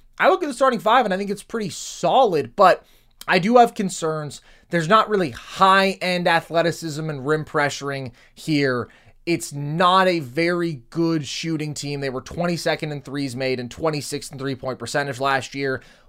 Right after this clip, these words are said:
Wemby will help their spacing, but they're still playing two bigs.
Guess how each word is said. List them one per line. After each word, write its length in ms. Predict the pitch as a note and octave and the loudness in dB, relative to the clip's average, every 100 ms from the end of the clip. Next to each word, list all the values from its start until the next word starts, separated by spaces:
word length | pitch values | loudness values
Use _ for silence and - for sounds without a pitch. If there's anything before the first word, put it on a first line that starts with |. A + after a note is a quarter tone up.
| - | 0
Wemby 400 | F3 G3+ G#3+ A#3 | 4 4 4 2
will 160 | G3 | 2
help 320 | C3+ C#3+ F3 - | 2 2 2 2
their 180 | D3 | -2
spacing, 880 | G#2+ - - D3+ D#3+ G3 - B3+ C#4 - _ _ _ _ | -2 -8 -6 -2 -2 -2 -4 -6 -6 -18 _ _ _ _
but 380 | G#3+ G#3+ D#3+ - _ _ _ - | 6 8 6 0 _ _ _ -8
they're 140 | D3+ | -6
still 180 | C#3+ A#3 | 2 4
playing 240 | A#3 G#3+ | 4 0
two 180 | G3 G#3 | 0 -2
bigs. 420 | E3 D3+ C#3 - | 2 2 0 -6